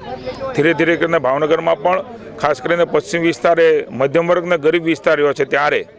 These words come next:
વર્ષોથી વિકાસ જંગતો આ વિસ્તાર ધીરે ધીરે કરીને ભારતીય જનતા પાર્ટીના શાસનમાં અનેક કાર્યો કર્યા છે. મને આનંદ છે કે મારા મત વિસ્તારની અંદર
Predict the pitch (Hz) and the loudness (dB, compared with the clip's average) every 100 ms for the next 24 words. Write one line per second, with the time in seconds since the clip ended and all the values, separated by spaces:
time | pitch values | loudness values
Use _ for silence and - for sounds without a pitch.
0 | - - - - 131 135 175 190 214 208 | -20 -20 -16 0 2 2 2 0 0 0
1 | 190 165 185 185 131 160 156 170 151 135 | 0 0 2 2 2 -2 0 2 2 0
2 | 123 139 120 92 135 160 160 151 170 196 | -2 0 0 -2 0 2 2 2 0 0
3 | 131 135 151 151 147 143 143 139 143 127 | 0 -2 -4 -2 -2 0 -2 -2 -4 -2
4 | 131 143 143 131 101 - - - - 139 | -4 -4 -2 -2 -2 -10 -14 -12 -4 0
5 | 170 165 156 165 165 160 165 160 160 147 | 0 0 2 2 2 2 2 0 -2 -2
6 | 151 175 180 - 160 147 151 147 143 151 | -2 -2 -2 0 0 0 0 -2 -2 -2
7 | - 151 143 143 147 180 151 | 0 -2 0 -2 2 4 4